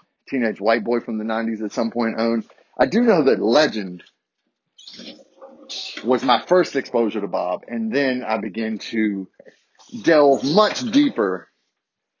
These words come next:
into his discography and the discography of the Wailers, and started to, you know, buy, buy things from their early sort of ska period all the way up until the end of his life.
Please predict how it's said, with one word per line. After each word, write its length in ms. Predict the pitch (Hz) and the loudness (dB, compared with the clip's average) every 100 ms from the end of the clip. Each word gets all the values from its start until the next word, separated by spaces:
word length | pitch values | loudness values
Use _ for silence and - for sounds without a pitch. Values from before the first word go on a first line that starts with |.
| _ _ _ _ - | _ _ _ _ -4
into 260 | 131 120 | -2 0
his 400 | 113 127 120 120 | 0 2 2 2
discography 880 | 101 92 131 - 123 117 117 117 120 | -4 -4 -4 -2 0 0 -2 -4 -4
and 80 | 107 | -4
the 60 | 107 | -6
discography 680 | 110 - 120 107 107 120 | -8 -6 -4 -4 -4 -4
of 100 | 107 | -2
the 80 | 107 | -2
Wailers, 600 | 107 113 110 104 101 - _ _ _ _ _ _ _ - | 0 0 0 -2 -6 -12 _ _ _ _ _ _ _ -6
and 380 | 123 113 113 107 | -4 -2 -4 -2
started 380 | 147 120 113 | 2 2 2
to, 80 | 139 | 0
you 220 | 113 113 | -2 -2
know, 120 | 113 98 | -2 0
buy, 540 | 120 113 107 104 107 _ _ _ _ | 2 2 2 0 -6 _ _ _ _
buy 160 | 123 117 | -6 -6
things 540 | 127 120 117 107 _ _ _ | -6 -8 -10 -14 _ _ _
from 160 | 104 | -10
their 160 | 95 92 | -10 -12
early 540 | 143 156 151 135 123 117 _ _ _ | -8 -4 -2 -2 -4 -10 _ _ _
sort 260 | _ 120 110 | _ -8 -8
of 40 | |
ska 380 | - - 147 135 | -10 -6 -4 -4
period 380 | - 139 127 117 | -4 -2 0 0
all 160 | 110 113 | 0 0
the 80 | 110 | 0
way 160 | 110 | 0
up 160 | 101 113 | -2 -4
until 280 | 101 110 101 | -10 -8 -6
the 120 | 92 | -8
end 140 | 98 | -6
of 80 | 101 | -6
his 120 | 92 | -6
life. 260 | 90 80 | -8 -10